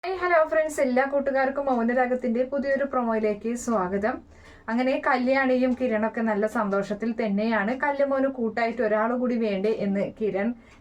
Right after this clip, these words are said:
കല്യാണിയോട് ചോദിക്കുമ്പോൾ ഒരു നാണത്തോടു കൂടിയൊക്കെ നിൽക്കുകയാണ്. എന്തായാലും അവരുടെ ആ സന്തോഷത്തിന് അധികം ആയുസ് ഉണ്ടായിരുന്നില്ല. എന്തായാലും അപ്പോഴേക്കും, ഏ, വിക്രം പുറത്തിറങ്ങിയിട്ടുണ്ടല്ലോ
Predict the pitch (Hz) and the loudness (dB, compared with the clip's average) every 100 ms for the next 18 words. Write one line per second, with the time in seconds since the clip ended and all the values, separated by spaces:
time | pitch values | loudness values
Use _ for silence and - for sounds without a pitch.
0 | - 294 294 277 269 254 247 254 220 202 | -4 0 2 2 4 2 2 0 0 0
1 | 220 214 202 214 208 196 202 202 233 226 | -2 0 0 0 0 0 0 -2 -2 -2
2 | 226 214 196 214 202 180 196 208 214 180 | -2 0 0 0 -2 -4 -2 -2 0 -2
3 | 190 196 202 196 208 240 247 269 240 226 | -2 -2 -2 -2 -2 0 2 2 2 -2
4 | 233 208 208 202 233 - 202 226 - - | -2 0 0 0 -4 -4 -4 -4 -6 -20
5 | - - 202 269 285 - 240 233 233 247 | -14 -2 -2 0 0 0 2 2 2 0
6 | 254 220 214 208 214 226 233 208 190 202 | 0 0 0 2 2 2 2 2 2 2
7 | 196 196 208 208 220 220 196 214 269 - | 2 2 2 0 -2 0 0 -2 -6 -8
8 | - - - 240 247 294 302 285 285 277 | -20 -20 -8 -4 -2 -2 2 0 2 0
9 | 240 262 247 233 226 226 214 196 | 2 0 2 0 0 0 2 0